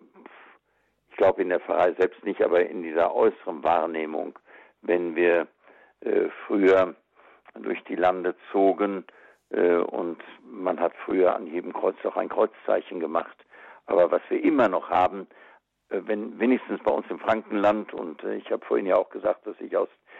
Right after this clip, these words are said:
dem Münsterland komme, wenigstens in diesen Regionen, aber auch in anderen Regionen, wie viel Kreuze stehen da am Wegesrand und an einer Wegkreuzung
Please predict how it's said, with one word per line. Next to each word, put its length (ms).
dem 120
Münsterland 720
komme, 340
wenigstens 500
in 160
diesen 400
Regionen, 720
aber 240
auch 160
in 140
anderen 520
Regionen, 520
wie 240
viel 160
Kreuze 720
stehen 340
da 200
am 240
Wegesrand 760
und 220
an 180
einer 380
Wegkreuzung 1000